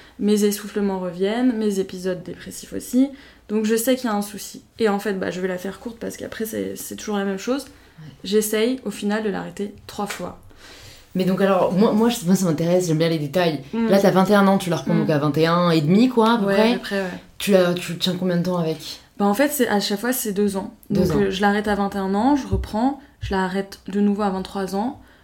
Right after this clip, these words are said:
Speaker 1: Euh,
Speaker 2: Et tu te dis quoi à vingt-trois ans cette fois-ci ? Pourquoi tu veux réarrêter ?
Speaker 1: Bah, je, là, je veux, je veux réarrêter en me disant, « Cette fois, je prends plus rien. » J'ai, je mets pas un implant.
Speaker 2: Ouais, ouais, ouais.
Speaker 1: Donc, je me, je veux juste voir si mes problèmes, ça vient de l'implant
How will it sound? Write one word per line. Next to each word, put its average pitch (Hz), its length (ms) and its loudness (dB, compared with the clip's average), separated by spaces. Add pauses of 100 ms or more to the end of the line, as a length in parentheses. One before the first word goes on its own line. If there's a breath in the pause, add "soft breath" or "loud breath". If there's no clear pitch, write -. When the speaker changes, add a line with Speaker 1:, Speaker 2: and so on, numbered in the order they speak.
(220 loud breath)
Speaker 1:
Euh, 196 100 0
Speaker 2:
Et 196 60 4
tu 185 120 2
te 165 60 2
dis 170 140 -2
quoi 185 160 4
à - 40 4
vingt-trois 151 340 0
ans 165 60 -4
cette 147 100 -8
fois-ci ? 139 200 -10
Pourquoi 180 240 0
tu 175 140 -6
veux 151 120 -2
réarrêter ? 143 560 -2
Speaker 1:
Bah, 233 160 6
je, 226 360 2
là, 277 160 6
je 262 120 -4
veux, 233 220 4
je 208 120 -2
veux 247 120 2
réarrêter 254 600 -2
en 285 60 4
me 247 80 4
disant, « 240 420 0 (240 loud breath)
Cette 220 200 -2
fois, 277 120 0
je 277 80 -2
prends - 180 -6
plus 208 180 -4
rien. » 220 280 -2 (160)
J'ai, 202 200 -2
je 208 120 -2
mets 220 80 0
pas 277 120 0
un 233 260 2
implant. 220 280 -2
Speaker 2:
Ouais, 175 220 4
ouais, 165 120 2
ouais. 151 140 0
Speaker 1:
Donc, 208 160 0
je 214 100 -2
me, 220 220 0
je 196 140 -8
veux 240 140 4
juste 277 240 -2
voir 233 340 -4
si - 220 -8
mes 220 100 -2
problèmes, 226 440 -2
ça 214 200 -4
vient 196 240 -2
de 185 120 -6
l'implant 240 500 -2